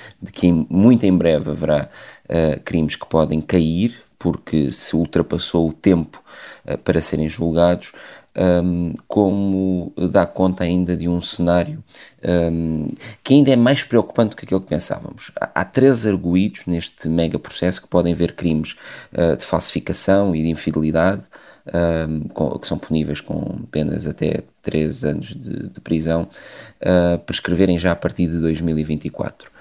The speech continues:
Ah, claro que conhecendo a justiça portuguesa como nós a conhecemos, isto não é só um risco, é, é <laughs> praticamente dizer que é o mais provável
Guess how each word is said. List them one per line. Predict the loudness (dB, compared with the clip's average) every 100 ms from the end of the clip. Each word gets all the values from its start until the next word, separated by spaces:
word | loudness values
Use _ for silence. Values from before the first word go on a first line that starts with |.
| -20 -20 -18 -4
Ah, | -2 -4 _ _ _
claro | 2 2
que | 0
conhecendo | -2 -2 0 -2 -2 -4 -6
a | -4
justiça | -4 -4 -4 -2 -4
portuguesa | -6 -6 0 0 0 -4 -4
como | -2 0 0 -2 0
nós | 0 0 -4
a |
conhecemos, | -4 -2 0 0 2 0 0
isto | -2 -4 -4 -2
não | 0 -2
é | -2
só | -2 -4
um |
risco, | 0 0 -2 -6 -6
é, | -4 -6 -8 -16 -18 -20 -20 -2
é | 0 2 0
<laughs> | -2
praticamente | -2 0 0 2 4 4 2 0 2
dizer | 4 4 4 2 2
que | 0 2 2 2
é | 2
o |
mais | 4 4 2
provável | -2 0 2 2 -2